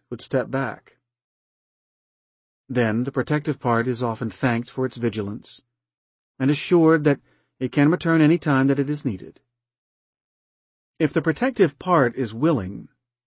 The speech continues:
the follow-up question is, "How do you feel toward the previously rejected part now?" The patient is likely to say something like, "I wonder why it's so sad or vengeful," et cetera.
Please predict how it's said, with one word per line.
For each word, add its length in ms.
the 120
follow-up 400
question 360
is, 300
"How 180
do 60
you 140
feel 360
toward 420
the 220
previously 680
rejected 500
part 240
now?" 480
The 80
patient 260
is 140
likely 280
to 80
say 200
something 320
like, 520
"I 80
wonder 280
why 480
it's 180
so 680
sad 600
or 160
vengeful," 580
et 100
cetera. 380